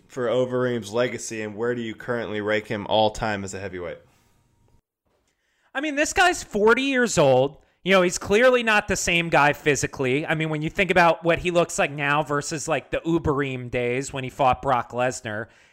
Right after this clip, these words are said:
Speaker 2: it's just not the same guy. And he's still finishing top fifteen heavyweights in the world.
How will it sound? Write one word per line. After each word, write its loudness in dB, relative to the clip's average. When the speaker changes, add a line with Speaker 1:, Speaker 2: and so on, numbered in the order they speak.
Speaker 2:
it's -4
just -4
not 2
the -2
same -4
guy. -2
And 2
he's -2
still 6
finishing 0
top 0
fifteen -2
heavyweights 0
in -4
the -2
world. 4